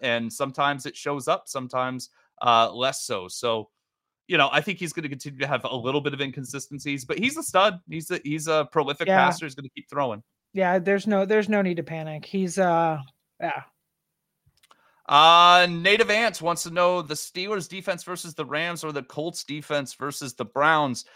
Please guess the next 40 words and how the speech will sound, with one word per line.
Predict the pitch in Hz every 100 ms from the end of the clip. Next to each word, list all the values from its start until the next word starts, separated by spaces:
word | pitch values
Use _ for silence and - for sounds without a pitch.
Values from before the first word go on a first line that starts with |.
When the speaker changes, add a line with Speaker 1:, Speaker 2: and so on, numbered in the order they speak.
| _ _
Speaker 1:
Uh, | 131 135 -
I | 180
like | - -
both | 175 196
those | 208 180
options, | 190 185 190 170
but | - 151
I | 143
trust | - - 139 -
the | 160
Steelers | 143 - 147 151 127
defense | 139 135 143 131 -
more. | 101 101 113 190 247 _ _ -
Uh, | 117 110
even | 117 135 139
though | 135
they've | 127 117
been | 127
a |
little | 120 123
bit | 120 120
inconsistent, | 120 127 113 127 120 143 127 113
I, | 113 -
I | 107
trust | - 143 -
the |
Steelers | - 135 120 110 -
just | -
a | 104
little | 104 123 135 131
bit | 113 117 117
more | 110 104 98 - _ _ 117
than | 107
I | 101
do | 117 104
the | 98
Colts | 110 -
defense, | 117 101 110 98 -
which | 107 -
is, | 104 -